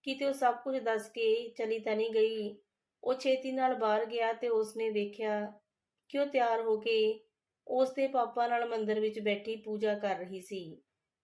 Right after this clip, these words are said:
ਤੇ ਆਰਤੀ ਕਰ ਰਹੀ ਸੀ। ਇਹ ਸਭ ਦੇਖ ਕੇ ਰਾਜ ਹੈਰਾਨ ਹੋ ਗਿਆ ਸੀ, ਪਰ ਉਹਦੇ ਚਿਹਰੇ ਤੇ ਇੱਕ ਅਲੱਗ ਹੀ ਨੂਰ ਸੀ।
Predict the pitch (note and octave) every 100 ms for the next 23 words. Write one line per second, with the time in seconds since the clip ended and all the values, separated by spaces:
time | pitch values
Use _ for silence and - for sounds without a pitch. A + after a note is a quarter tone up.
0 | _ _ C4+ C4 B3 A#3+ B3+ B3 G#3+ G#3
1 | G#3+ A3 G#3+ A#3 A#3 B3+ C4 B3+ A#3 A3+
2 | A3 A#3+ A3+ G#3 G#3 G#3+ G#3+ G#3 G3 G3+
3 | F#3+ F#3 F#3 F#3 G3 F#3 - - _ _
4 | _ _ A#3+ A#3 A#3+ A3+ A#3+ A#3+ A3+ A3
5 | A#3+ B3 A#3 A#3+ A3+ G#3 G3+ G#3 A3 G3+
6 | G3 F#3+ G#3 F#3 F#3+